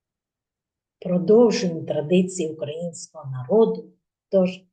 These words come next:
грайте в українські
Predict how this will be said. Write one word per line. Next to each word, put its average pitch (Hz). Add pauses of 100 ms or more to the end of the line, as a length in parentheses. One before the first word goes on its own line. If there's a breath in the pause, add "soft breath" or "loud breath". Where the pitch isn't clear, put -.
(160)
грайте 196 (2250)
в 160
українські 220